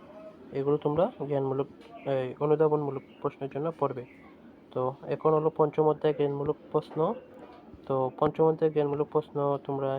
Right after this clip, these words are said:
এই এক থেকে, এক থেকে তোমরা এই উনিশ পর্যন্ত দেওয়া আছে,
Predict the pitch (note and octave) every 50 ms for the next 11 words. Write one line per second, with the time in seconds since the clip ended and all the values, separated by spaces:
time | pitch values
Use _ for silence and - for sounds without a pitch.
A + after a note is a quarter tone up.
0 | C#3 - - - - - - - C#3 C#3 C3+ - - C#3 C#3+ C#3 - - - D3
1 | - - D3 D3 D#3+ F3+ - - - - - - - - - - - - - -
2 | - - - - - - - - D3 D3 - - C#3 C3+ - D3+ D#3+ G#3 A#3 A3+
3 | - - - - - C#3 C3+ B2+ B2+ C3 C3 C3 B2+ B2+ B2 - - - - -
4 | - - - - - - - - - - - D3+ D3 - - - D3+ D3 D3 D3+
5 | D3 D3 - D#3 D#3+ D#3 - - - C3+ C#3+ C#3 C#3+ D3 D3+ - - F3